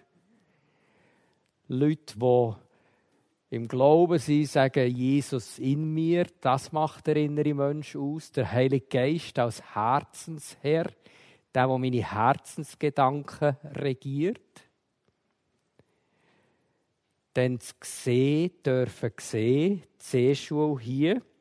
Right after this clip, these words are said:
Mir denkt, das ist Merkmal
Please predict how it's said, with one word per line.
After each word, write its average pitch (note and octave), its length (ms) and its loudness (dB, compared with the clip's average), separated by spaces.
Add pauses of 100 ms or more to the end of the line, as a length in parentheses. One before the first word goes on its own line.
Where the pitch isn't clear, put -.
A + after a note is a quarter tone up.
(920)
Mir C3 160 2
denkt, D3 440 2
das D#3+ 300 4
ist D3+ 300 -4
Merkmal B2 840 4